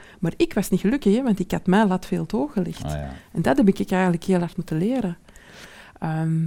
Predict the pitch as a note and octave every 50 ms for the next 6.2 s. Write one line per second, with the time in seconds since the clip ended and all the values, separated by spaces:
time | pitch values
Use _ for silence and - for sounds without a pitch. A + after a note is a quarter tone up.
0 | D#3+ D#3 - _ _ _ - _ - - E3+ F3 - - F#3 F3+ F3+ F#3+ F3+ E3+
1 | - - F#3 F#3+ F3 F3 E3+ - - - - G3+ A3+ G#3+ - - - _ - -
2 | - F#3 F3 E3+ F3+ E3+ E3 - F#3+ F3 F3+ F3 E3 - - - - - - _
3 | _ _ _ _ _ - - - - - - _ _ _ - - F3+ F3+ F3 E3+
4 | E3+ F3 F3 - F#3+ F3+ E3 - - F#3 F3+ F3 E3+ D#3+ C#3+ - E3+ E3+ F3+ D#3+
5 | F3+ G3+ G#3+ - A#3+ - A#3+ G#3 G3+ - F#3+ - G#3 G#3 - - - - F#3 F3+
6 | F3 E3+ E3+